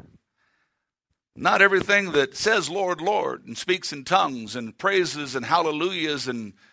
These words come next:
shouts and dances is glory bound.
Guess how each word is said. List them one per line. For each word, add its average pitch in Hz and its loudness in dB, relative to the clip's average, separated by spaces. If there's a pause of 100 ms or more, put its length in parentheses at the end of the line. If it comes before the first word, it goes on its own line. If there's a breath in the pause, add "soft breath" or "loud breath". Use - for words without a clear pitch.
(120)
shouts 190 4
and 147 -8
dances 165 0 (1700)
is 135 -6
glory 156 0
bound. 156 0